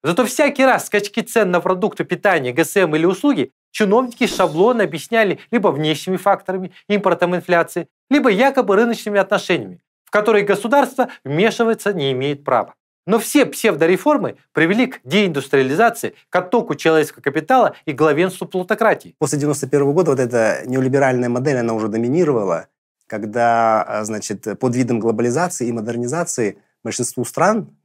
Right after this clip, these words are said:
Speaker 2: постсоциалистического лагеря, а до нас в семидесятых, восьмидесятых, э, бывшим колониям, латиноамериканским странам, африканским странам стали, значит, э,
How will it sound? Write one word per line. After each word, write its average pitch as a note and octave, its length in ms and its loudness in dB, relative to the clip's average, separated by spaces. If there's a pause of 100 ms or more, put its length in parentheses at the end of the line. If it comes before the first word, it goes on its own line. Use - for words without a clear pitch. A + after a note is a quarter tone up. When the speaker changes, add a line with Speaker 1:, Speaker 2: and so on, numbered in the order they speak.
Speaker 2:
постсоциалистического A2+ 760 -6
лагеря, G2+ 580 -8 (420)
а A2+ 160 0
до A2 160 0
нас A#2 540 -2
в - 80 -14
семидесятых, A2 480 -6
восьмидесятых, G2+ 720 -10
э, F#2 300 -12
бывшим A2+ 340 -8
колониям, A#2 500 -2
латиноамериканским G#2 720 -8
странам, G2+ 440 -12 (360)
африканским A#2+ 380 -6
странам G#2+ 220 -4
стали, C#3+ 500 0 (420)
значит, G#2+ 360 -6
э, F#2+ 360 -4